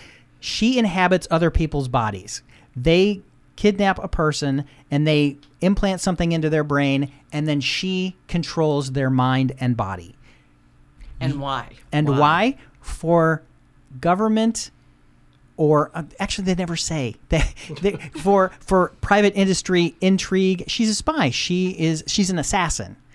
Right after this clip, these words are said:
Speaker 1: So in the first one, she's supposed to kill this hotel guy, and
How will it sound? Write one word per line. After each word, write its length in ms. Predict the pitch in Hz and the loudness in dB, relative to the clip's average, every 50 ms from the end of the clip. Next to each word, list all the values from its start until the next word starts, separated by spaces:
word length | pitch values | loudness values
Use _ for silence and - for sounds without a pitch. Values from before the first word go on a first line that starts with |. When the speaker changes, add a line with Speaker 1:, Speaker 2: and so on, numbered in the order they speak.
| - - - _ - | -20 -20 -20 _ -14
Speaker 1:
So 560 | - - - 185 165 151 147 143 143 151 - - _ _ _ _ - - | -12 -4 2 4 4 4 4 2 0 -2 -6 -10 _ _ _ _ -10 -6
in 140 | 170 160 160 | -4 -2 -2
the 60 | 151 | 0
first 280 | - 190 180 170 - | 0 0 0 0 0
one, 320 | 180 180 175 175 170 151 139 | 2 2 2 2 0 -4 -6
she's 260 | - - - 165 151 | -8 -6 -4 -4 -6
supposed 260 | - - 156 156 147 - | -4 -4 -4 -4 -4 -4
to 80 | 151 | -6
kill 240 | - - 156 147 151 | -4 -2 -2 0 0
this 240 | 139 147 139 131 - | 0 -2 -2 -2 -2
hotel 420 | - 147 135 - - 170 147 147 | -2 -2 -2 -2 0 0 0 0
guy, 280 | 135 120 104 104 107 127 | -2 -4 -4 -4 -4 -4
and 340 | 143 135 123 117 120 127 | -4 -4 -4 -4 -4 -6